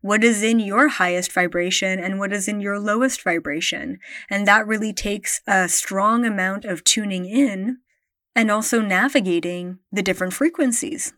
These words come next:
the polarizing frequencies, the light and the dark. If you've only ever experienced the disillusioned reality of ignorance, and then you wake up to darkness and it's all just dark, of course you're gonna say, "Oh, well, you know, because you have these, this following,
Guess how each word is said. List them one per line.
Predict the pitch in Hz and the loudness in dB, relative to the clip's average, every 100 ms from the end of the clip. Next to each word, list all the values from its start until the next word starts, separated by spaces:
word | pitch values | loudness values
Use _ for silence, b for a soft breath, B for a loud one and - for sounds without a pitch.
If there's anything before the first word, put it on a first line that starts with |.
| - | -8
the | |
polarizing | 196 254 254 208 175 175 196 | -4 0 2 2 0 -2 -6
frequencies, | 196 294 302 190 185 180 180 | -2 -2 0 -4 -6 -6 -4
the | - 190 | -2 0
light | 185 190 185 | 0 0 -2
and | 196 | -6
the | 202 | -2
dark. | 262 - - - B B B B B - | -2 -2 -6 -16 B B B B B 0
If | 220 | 4
you've | 214 240 | 6 6
only | 240 294 294 269 247 | 6 8 8 6 2
ever | 240 226 | 0 0
experienced | 220 - 220 214 214 202 190 - | 0 -2 -2 -2 -2 -4 -4 -2
the | 185 | 0
disillusioned | 170 196 - 196 196 190 185 175 | 2 2 2 0 -2 -2 -2 -2
reality | 170 170 170 180 175 147 | 0 2 2 0 -2 -4
of | |
ignorance, | - 240 233 156 226 262 - - b b b b b | -2 0 2 0 0 0 2 0 b b b b b
and | 202 214 | 2 4
then | 208 | 2
you | 196 | 2
wake | 185 196 208 | 4 4 4
up | 202 | 2
to | - | 0
darkness | 165 170 262 - - 226 | 0 2 2 -2 -4 -4
and | 170 156 | -4 -2
it's | 202 | 2
all | 220 | 2
just | 190 185 196 | 2 0 2
dark, | 185 190 190 - | 0 0 -2 -6
of | 190 | -10
course | - 214 202 | -4 -2 2
you're | 214 | 2
gonna | 190 190 | 0 -2
say, | 185 190 180 | 0 0 2
"Oh, | 220 208 | 0 0
well, | 185 180 185 B B B | 2 2 0 B B B
you | - 202 | -4 -2
know, | 175 | -2
because | 185 185 185 185 | -2 -2 0 0
you | 190 | 0
have | 190 180 - | -2 -4 -4
these, | 190 180 175 180 - - | -4 -2 0 0 0 -2
this | 180 - | -4 -4
following, | - 202 302 233 170 151 190 | -2 2 2 2 0 -2 -4